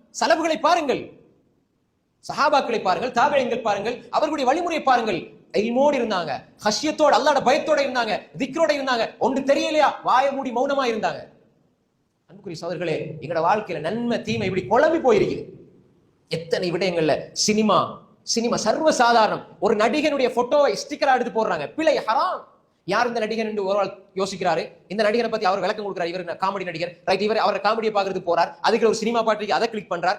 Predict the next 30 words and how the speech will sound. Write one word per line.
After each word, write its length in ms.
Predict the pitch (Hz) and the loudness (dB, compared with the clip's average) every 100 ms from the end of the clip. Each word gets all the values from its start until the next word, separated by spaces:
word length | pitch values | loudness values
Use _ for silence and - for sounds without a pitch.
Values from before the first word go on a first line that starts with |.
| - | -6
இப்படி 440 | 180 202 269 240 196 | -10 -2 -2 0 0
ஒரு 240 | 214 226 | 0 0
படம், 480 | 233 294 381 - - - - - _ _ - | 2 4 2 -2 -12 -18 -20 -20 _ _ -14
ஒரு, 200 | 160 160 | -10 -4
ஒரு 160 | 165 | -4
டொட் 300 | 165 226 233 | 0 -2 -2
தான் 120 | - 240 | -6 -6
நீங்க 200 | 196 160 | -4 -6
வச்சீங்க, 320 | 160 143 104 _ | -6 -12 -14 _
ஒரு 140 | - 156 | -8 -4
புள்ளி 220 | 262 285 | -2 0
போட்டீங்க, 460 | 233 208 165 123 - - | 0 0 -2 -6 -10 -12
அந்த 280 | - 170 170 202 | -8 -4 -4 -2
ஷைத்தான் 440 | 214 220 196 - | -4 -2 -4 -4
கோலம் 260 | 202 208 170 | -2 -2 -2
போட்டுருவான். 320 | 151 120 - _ _ | -6 -8 -12 _ _
அவன் 200 | - 190 | 0 2
அந்த 220 | 190 202 190 | 2 0 2
படத்தை, 420 | 202 240 240 208 | 2 0 0 -2
அந்த 220 | 190 - | -2 -2
போட்டோவை 320 | 220 226 285 | -2 2 2
பார்த்து 220 | 269 240 226 | 2 2 2
அப்படியே 300 | 196 226 247 | 0 0 0
போறார், 360 | 247 254 302 - _ | 2 2 0 -4 _
இசைக்கு 260 | 165 233 220 | -6 -4 0
போறார், 300 | 233 269 294 | 2 2 2
பாட்டுக்கு 380 | 208 208 208 | 0 0 -2
போறார், 100 | 226 | 0
அதுக்கு 240 | 262 175 165 | 0 0 -2
அடிமையாகிறார். 480 | 170 202 196 233 | -2 -4 -2 -2